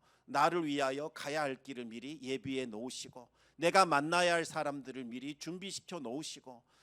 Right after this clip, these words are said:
나에게 필요한 모든 것들과 쓸 것을 준비해 놓으셔서 필요한 때에 공급해 주신다는 그 믿음이 있어서 편안하게 잠을 잘 수 있는 거지요.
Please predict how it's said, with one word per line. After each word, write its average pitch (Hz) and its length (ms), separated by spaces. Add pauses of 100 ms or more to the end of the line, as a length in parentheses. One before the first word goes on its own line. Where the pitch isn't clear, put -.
(100)
나에게 165 380
필요한 220 420
모든 151 380
것들과 151 680
쓸 233 220
것을 226 420
준비해 165 500
놓으셔서 139 800 (300)
필요한 233 500
때에 185 220
공급해 214 540
주신다는 135 600
그 - 160
믿음이 170 500
있어서 117 520 (280)
편안하게 156 560
잠을 120 380
잘 107 180
수 135 420
있는 120 360
거지요. 104 420